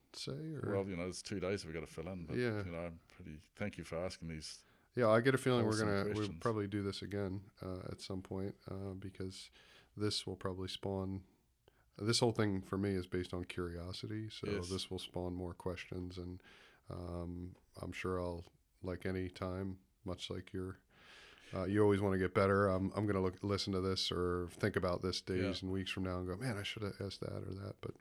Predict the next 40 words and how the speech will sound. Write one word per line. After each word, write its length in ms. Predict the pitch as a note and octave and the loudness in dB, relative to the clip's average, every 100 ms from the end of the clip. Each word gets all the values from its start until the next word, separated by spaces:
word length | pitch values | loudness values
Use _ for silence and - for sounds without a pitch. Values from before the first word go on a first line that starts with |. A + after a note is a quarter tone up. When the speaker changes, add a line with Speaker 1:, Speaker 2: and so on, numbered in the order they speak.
| - | -6
Speaker 1:
that's 160 | C3+ - | -2 -2
okay. 260 | B2 C#3 | 0 0
We 140 | G#2 F#2+ | 0 -4
can 140 | G#2 | -4
do 120 | G2+ | -4
it 80 | G2+ | -4
again, 300 | G2+ A2 A2 - | -4 -6 -8 -8
Speaker 2:
I 60 | G2+ | -6
Speaker 1:
you 60 | G#2 | -4
know? 40 | |
Speaker 2:
think, 280 | G#2 A#2+ - - | -4 -4 -8 -10
I 120 | F#2 | -10
think 320 | F2 A2 F#2+ | -6 -8 -8
in 160 | F#2+ F#2 | -8 -8
conclusion, 720 | - E2+ - A2+ A2 F2+ D#2+ E2+ | -8 -10 -2 0 0 -2 -8 -8
wh-, 180 | F2 - | -10 -10
what 300 | G#2 F#2+ F2+ | -8 -8 -6
we'd 160 | F2 E2 - _ - | -8 -8 -16 _ -8
want 180 | F#2 E2+ | -8 -6
to 100 | D#2+ | -8
say 300 | - F2 E2+ | -4 -4 -4
is 240 | D#2 E2+ | -6 -8
that 140 | D#2+ F2+ | -8 -8
with 140 | E2+ | -6
this 380 | E2+ - - - _ - | -6 -6 -8 -12 _ -10
multifaceted 1040 | F#2 F2+ F#2 - E2+ - F2 - D#2 D2+ E2+ | -6 -2 -4 -4 -10 -6 -6 -6 -8 -8 -6
look 240 | F#2+ - - - | -8 -10 -20 -18
at, 160 | - E2 _ _ _ _ _ _ - | -12 -12 _ _ _ _ _ _ -14
at 220 | E2 - - | -12 -12 -14
the, 80 | D2 | -12
your 180 | D2+ E2 | -10 -8
senses, 580 | - A#2 - - F#2+ - - - - - _ _ _ _ _ F#2+ | -4 -4 -6 -10 -12 -14 -20 -20 -20 -20 _ _ _ _ _ -10
that 280 | F#2+ E2+ - - - F3 | -6 -6 -8 -20 -20 -18
some 280 | - - F2 | -10 -6 -6
people, 360 | - G#2 - E2+ | -4 -4 -4 -4
listeners, 400 | G2 - E2 E2+ | -4 -4 -8 -6
might 180 | D#2+ - | -8 -6
think 200 | E2 D#2 | -8 -8
it's 140 | - | -8
weird. 340 | E2 F2+ D2+ | -6 -4 -4